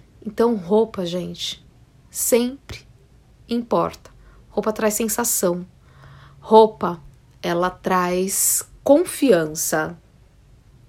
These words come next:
E eu acho que é aí que morou a minha virada de chave, quando eu percebi que moda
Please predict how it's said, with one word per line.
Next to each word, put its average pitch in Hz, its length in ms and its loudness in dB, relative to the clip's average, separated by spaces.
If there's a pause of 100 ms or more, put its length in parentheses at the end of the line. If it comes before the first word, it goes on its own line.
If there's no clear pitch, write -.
(120)
E 202 80 -2
eu 202 140 6
acho 220 320 0
que 240 160 0
é 226 80 2
aí 226 500 -2 (640)
que - 100 -6
morou 240 680 4
a 196 120 0
minha 196 640 0
virada 196 560 0
de 190 80 -4
chave, 156 600 -6 (420)
quando 185 220 2
eu 185 40 2
percebi 185 880 -4 (260)
que - 160 -10
moda 190 680 -2